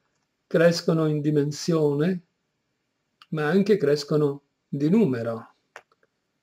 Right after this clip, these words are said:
e probabilmente speriamo che, che questa foresta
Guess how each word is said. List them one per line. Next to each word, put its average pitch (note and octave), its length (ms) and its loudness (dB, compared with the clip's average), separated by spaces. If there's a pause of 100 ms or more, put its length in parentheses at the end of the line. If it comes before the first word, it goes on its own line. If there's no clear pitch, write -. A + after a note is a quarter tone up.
(400)
e D3 420 -4 (880)
probabilmente B2 1040 -6
speriamo B2+ 580 -8
che, A2 360 -18 (280)
che - 180 -12
questa D3 360 0
foresta D3+ 840 -2